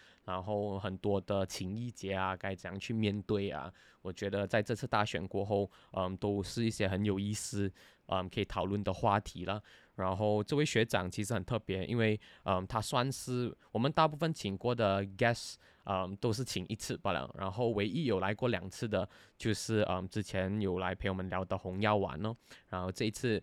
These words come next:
嗯，我们，我们的大学长再次重磅回归，跟我们去讨论一下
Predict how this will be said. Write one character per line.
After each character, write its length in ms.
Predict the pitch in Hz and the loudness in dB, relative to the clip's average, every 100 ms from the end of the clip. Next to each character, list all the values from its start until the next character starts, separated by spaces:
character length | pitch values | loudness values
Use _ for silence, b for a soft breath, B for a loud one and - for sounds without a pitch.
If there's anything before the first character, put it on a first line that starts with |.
| b | b
嗯， 80 | 98 | -4
我 380 | 87 90 90 92 | -2 -4 -4 -6
们， 120 | 92 | -6
我 60 | - | -4
们 180 | 95 98 | -2 0
的 80 | 107 | 2
大 220 | 110 101 | 4 2
学 200 | - 92 | 2 0
长 240 | 92 85 b b | 0 -4 b b
再 120 | - | 2
次 200 | 110 - 104 | 2 2 2
重 240 | - 156 147 | 4 4 8
磅 260 | 135 143 | 6 6
回 240 | - 98 104 | 0 0 0
归， 240 | 117 95 | -2 -4
跟 160 | - 92 | -4 -6
我 20 | |
们 140 | 95 | -6
去 140 | 92 113 | -8 -8
讨 240 | - 82 | -4 -4
论 160 | 95 101 | -4 -6
一 40 | |
下 240 | 101 101 | -2 -2